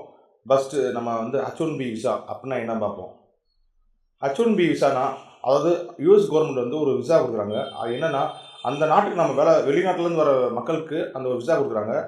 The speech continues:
அது லிமிட்டட் பார்த்தீங்கன்னா த்ரீ இயர்ஸ் தான். அதை யூஸ் பண்ணிட்டு எந்த நாட்டுல இருந்து வரலாம், ஆனா ஒரு த்ரீ இயர்ஸ் தான். அந்த த்ரீ இயர்ஸ் முடிஞ்சிருச்சுன்னா, அந்த கம்பெனி பெர்மிஷன் கொடுத்தாங்கன்னா ஒரு சிக்ஸ் இயர்ஸ் வரையும் அக்செப்டட்.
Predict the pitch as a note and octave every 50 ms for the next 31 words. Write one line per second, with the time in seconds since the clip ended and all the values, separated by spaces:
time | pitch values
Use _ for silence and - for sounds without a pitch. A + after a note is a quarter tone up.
0 | - - - B2 B2 C3 C3 C3 A#2+ - - - - - C3+ C#3 E3+ G3 G3+ G3+
1 | F#3 D3 C#3+ C#3 D3+ D#3 D#3 D3+ D#3+ E3 D3+ D3 B2+ - - A2+ A#2 C3 D#3+ -
2 | - - - _ _ _ _ _ - C#3+ D3+ D#3+ E3 E3 D#3+ F3 G#3+ G#3+ - -
3 | F3 D#3+ D#3+ E3 F#3 G#3 G#3 G3 - - - - _ - - - - - D3 D#3
4 | G3+ A#3 A3 A3 G3+ F#3+ F3 F3 E3+ F3 F3 F#3 F3+ F#3 F3 D#3 D3 C#3+ C#3 D3
5 | F#3 G#3 - - - - - _ - D3+ F3+ A3 A3+ G3+ F3+ F3 E3+ D#3+ D#3 D3+
6 | - - - - F3+ G#3 G3 F#3 - - - C#3+ C#3+ D#3+ G#3 A3 - - - -
7 | D#3 E3 E3+ F#3 F3+ E3+ F#3+ G#3 G#3+ A#3+ A#3+ A#3 A#3 A#3 G#3+ F3+ E3+ F3+ F#3+ F3+
8 | E3 - C#3 C3 C3 F3 G3 - - - - _ _ _ - - C#3 C#3 C#3+ C#3+
9 | D3 D3 D#3+ E3 G3 G#3 A3+ A3+ A3 A3 G#3+ - - - - - _ - D#3+ -
10 | G#3 G#3+ G#3 F#3 E3+ D#3 F3 F#3 F#3 - G#3 F#3+ F3 D#3+ D3 C#3+ E3+ G#3+ A3+ -
11 | - - - - _ _ - D3+ D3+ D3+ D3+ D3 - F#3 - - A#3 A3 G#3 G3+
12 | G3 E3+ E3 F3+ G3+ E3+ - - - - - B2+ G#2